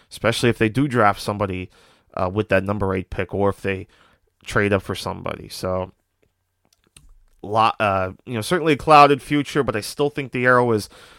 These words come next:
slightly pointing up for this team. Um, but again,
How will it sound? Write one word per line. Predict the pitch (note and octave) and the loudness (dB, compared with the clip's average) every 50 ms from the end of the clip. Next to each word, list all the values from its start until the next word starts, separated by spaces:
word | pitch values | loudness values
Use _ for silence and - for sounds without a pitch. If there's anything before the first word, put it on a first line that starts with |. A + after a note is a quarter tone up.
| _ _ - | _ _ -12
slightly | - - - C#3 D#3 C3 E2+ C3+ B2 | -12 -4 2 4 4 4 4 0 -4
pointing | - - B2+ A#2+ A2 A2 G#2 G#2 | -2 0 0 0 2 2 2 2
up | G2+ F#2+ - _ - | 2 2 0 _ -18
for | - - F#2+ F#2 | -10 -8 -6 -6
this | F#2 F#2 - - | -4 -6 -8 -10
team. | - - F#2+ F#2 F2+ F2 F2 - _ _ _ - _ _ - _ _ _ _ - | -10 -10 -10 -8 -10 -12 -14 -18 _ _ _ -20 _ _ -20 _ _ _ _ 0
Um, | F#2 F#2+ F#2+ F#2+ F#2+ F#2+ F#2 | 2 2 2 2 0 -2 -2
but | G2 F2 - _ - | -2 -4 -4 _ -6
again, | G#2 G2 G2+ G2+ F#2+ F#2 F2 F2+ | -4 0 0 0 -2 -2 -6 -10